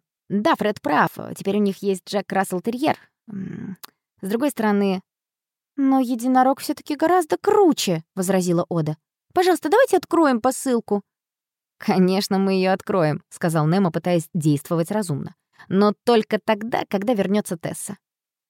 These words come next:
«Отличная идея», с облегчением поддержал его Фред. «Она вернется, обнимет своего единорога и готово». «Ну, это так слишком скучно», разочарованно протянула Ода. «Две минуты, и все закончится. Я хочу полюбоваться на единорога чуточку дольше».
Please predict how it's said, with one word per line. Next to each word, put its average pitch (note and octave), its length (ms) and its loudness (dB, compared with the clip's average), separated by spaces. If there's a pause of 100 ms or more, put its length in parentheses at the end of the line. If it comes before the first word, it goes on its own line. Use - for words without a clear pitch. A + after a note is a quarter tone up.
(340)
«Отличная D#3 680 -4
идея», D#3 380 -4 (160)
с - 100 -14
облегчением E3 580 0
поддержал D#3+ 460 -2
его D#3+ 140 0
Фред. D#3 340 -4 (340)
«Она A#3+ 180 0
вернется, A#3 520 0
обнимет E3+ 300 0
своего C#3 220 -4
единорога D#3 520 0
и F4+ 200 0
готово». G3+ 760 0 (560)
«Ну, D4 920 4
это B3 140 0
так G4 220 -2
слишком G4+ 580 4
скучно», A3+ 680 0 (240)
разочарованно F3+ 640 0
протянула E3 480 0
Ода. D3+ 260 -2 (160)
«Две G4 240 6
минуты, F#4+ 460 6
и D#4+ 40 6
все G4 160 2
закончится. D4 720 2 (340)
Я A#3 100 -8
хочу C4 220 -6
полюбоваться D4 680 2
на C#4 120 0
единорога C#4+ 460 0
чуточку - 520 -6
дольше». C#4 500 -4